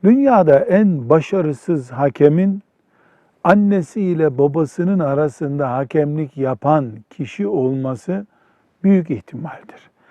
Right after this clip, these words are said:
Çünkü kararı ya anneyi üzecek, helakine sebep olacak, ya babayı üzecek, helakine sebep olacak. Basiretli bir evlat, anne baba arasında hakem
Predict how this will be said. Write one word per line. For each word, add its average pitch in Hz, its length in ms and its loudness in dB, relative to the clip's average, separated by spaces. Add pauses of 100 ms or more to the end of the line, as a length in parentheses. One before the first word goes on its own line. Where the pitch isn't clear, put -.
(420)
Çünkü 190 520 -2 (920)
kararı 196 840 6 (200)
ya 175 220 6
anneyi 185 500 2
üzecek, 151 520 -2 (260)
helakine 139 600 2
sebep 123 340 -2
olacak, 117 360 -8 (360)
ya 175 180 6
babayı 202 460 6
üzecek, 147 540 -2 (180)
helakine 156 640 2
sebep 120 380 -12
olacak. 151 340 -20 (640)
Basiretli 208 800 2
bir 160 120 -2
evlat, 139 480 0 (540)
anne 156 420 0
baba 180 300 0
arasında 147 720 -4
hakem 135 380 -2